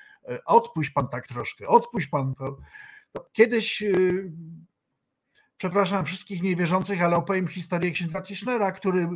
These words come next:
tak chciał strasznie prze-, w kościele kazanie wygłosić i tak grzmiał, grzmiał, grzmiał, wy-,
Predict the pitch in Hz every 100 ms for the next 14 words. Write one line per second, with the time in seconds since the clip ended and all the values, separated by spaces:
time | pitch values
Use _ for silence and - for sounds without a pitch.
0 | 170 _ - 160 - 202 196 - 185 170
1 | 175 - 170 156 147 - 165 - 202 175
2 | 170 170 165 175 165 156 156 185 - 208
3 | - - - - _ - 139 196 - 156
4 | 135 139 196 220 202 190 151 156 196 196
5 | 185 165 156 190 196 190 165 190 180